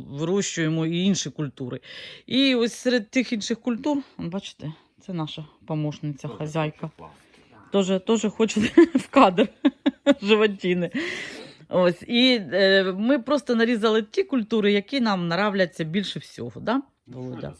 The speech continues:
Speaker 2: за столик? Ага, да. Ну,
Speaker 1: Щас
Speaker 2: коротше,
Speaker 1: Володя,
Speaker 2: чергу
Speaker 1: щас Володя все,
Speaker 2: просять
Speaker 1: все нам розкаже,
Speaker 2: шовковицю.
Speaker 1: да.
Speaker 2: От у нас тут є <coughs> крилата, це сорт, е, ну, чорна крупна, в неї такі д-, дві бокові, як крила нарости.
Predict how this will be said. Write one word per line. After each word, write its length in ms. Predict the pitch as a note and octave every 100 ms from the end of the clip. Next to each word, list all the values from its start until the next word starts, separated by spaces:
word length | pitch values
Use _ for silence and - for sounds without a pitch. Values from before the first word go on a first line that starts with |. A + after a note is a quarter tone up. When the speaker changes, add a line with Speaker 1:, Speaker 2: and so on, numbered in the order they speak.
| G2+
Speaker 2:
за 20 |
столик? 400 | _ F2+ D#2+ D#2
Ага, 320 | A#2 B2+ A#2+ B2
да. 240 | G#2 - _ _ - A3+
Ну, 220 | G#3+ D#3
Speaker 1:
Щас 220 | - C4
Speaker 2:
коротше, 80 | - C4+
Speaker 1:
Володя, 240 | D4+ B3+
Speaker 2:
чергу 240 | - F3 D3+
Speaker 1:
щас 240 | C4 C4+
Володя 320 | A#3 C4 G#3+ G#3
все, 180 | - G#3+
Speaker 2:
просять 180 | G3+
Speaker 1:
все 140 | - G#3+
нам 140 | G#3+ F#3
розкаже, 360 | - - A#2
Speaker 2:
шовковицю. 300 | E3+ D3 B2 -
Speaker 1:
да. 80 | - _ _ _ A2
Speaker 2:
От 100 | G#2
у 40 |
нас 160 | A#2 A#2 -
тут 100 | A2+
є 220 | B2 B2+ A2 _ _ _ _ _
<coughs> 260 | A3 - E3+ - -
крилата, 520 | C#3+ E3 F#3 - G2+ -
це 100 | B2
сорт, 440 | - C3+ - - - - - _ - -
е, 240 | A2+ - - F#2+ _
ну, 280 | - - G2+ -
чорна 400 | - G3+ D#3+ D#3
крупна, 420 | D3+ - A3+ D#3 C3+
в 40 |
неї 300 | C3+ C#3+ C3
такі 320 | B2+ A#2+ - B2
д-, 160 | G#2+ G2+
дві 120 | A#2 B2
бокові, 460 | A#2+ A#2 A#2+ A#2+
як 240 | G#2+ G2 -
крила 460 | A2 A2+ F#2+ F#2 F2 -
нарости. 520 | A2+ A2 F#2+ E2+ _